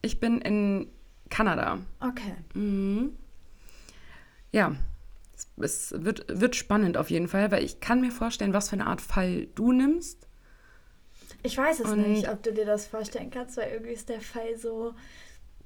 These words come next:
Speaker 2: so deprimierend einfach.
Speaker 1: Ja, aber
Speaker 2: Also
Speaker 1: du wirst nicht damit rechnen, was ich für einen Fall ausgepackt hab.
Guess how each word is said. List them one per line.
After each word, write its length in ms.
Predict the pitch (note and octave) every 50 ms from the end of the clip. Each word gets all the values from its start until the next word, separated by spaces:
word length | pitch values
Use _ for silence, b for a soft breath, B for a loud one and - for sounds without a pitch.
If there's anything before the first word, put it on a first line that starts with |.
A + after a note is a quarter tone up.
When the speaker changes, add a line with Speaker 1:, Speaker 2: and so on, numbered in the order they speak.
| - - - - - - - - - - - - G#3+
Speaker 2:
so 200 | G3+ - C4 C4+
deprimierend 920 | - D#4+ D#4+ D#4+ - - - C#4+ A#3+ A3 A#3+ B3+ D4 C#4+ G#3+ G#3 - -
einfach. 380 | G3+ - - - - - -
Speaker 1:
Ja, 280 | G3+ G#3 G#3+ A3+ A#3+ A#3+ -
aber 160 | - G#3+ A#3+
Speaker 2:
Also 160 | G3+ A#3+ A#3
Speaker 1:
du 60 | A3
wirst 300 | A3+ B3 D4 C#4+ - -
nicht 240 | B3+ C4+ C#4+ - -
damit 180 | A3+ A3+ A3+ G#3+
rechnen, 380 | F#3+ G3 A3 A3 - G#3+ G3 E3
was 140 | E3+ -
ich 180 | - G3+ F#3+ -
für 80 | - F3+
einen 80 | F3+
Fall 200 | - - E3+ D3
ausgepackt 560 | - - E3+ - - D#3+ - - E3 - -
hab. 220 | D3+ C3+ - -